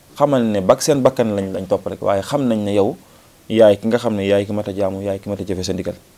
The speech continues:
Kon maa ngi lay ñaan nga defal yër-, nga defal leen yërmande googu nga xam ne soo ko téye seen dara du jàkk, te boo leen ko joxee du la wàññi dara. Waaw,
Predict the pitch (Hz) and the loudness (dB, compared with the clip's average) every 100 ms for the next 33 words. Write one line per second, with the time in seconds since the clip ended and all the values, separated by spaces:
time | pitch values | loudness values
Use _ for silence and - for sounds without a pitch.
0 | - 110 104 104 104 98 95 101 101 101 | -8 -6 -4 -4 -4 -4 -4 -4 -4 -4
1 | 107 107 110 117 107 101 107 101 98 92 | -4 -4 -4 -4 -4 -4 -6 -6 -6 -4
2 | 107 123 117 113 90 - _ _ _ _ | -4 -4 -6 -6 -8 -12 _ _ _ _
3 | _ - - 147 139 123 139 95 - _ | _ -8 2 2 2 4 4 4 0 _
4 | _ _ _ _ _ _ - 113 101 110 | _ _ _ _ _ _ -6 -2 0 0
5 | 90 82 - - _ _ _ - - _ | -2 -6 -8 -20 _ _ _ -20 -20 _
6 | _ - 113 131 135 127 117 104 101 98 | _ 0 6 6 6 4 0 -2 0 2
7 | 87 78 78 - _ - - _ _ _ | 0 -4 -10 -16 _ -20 -20 _ _ _
8 | - | -16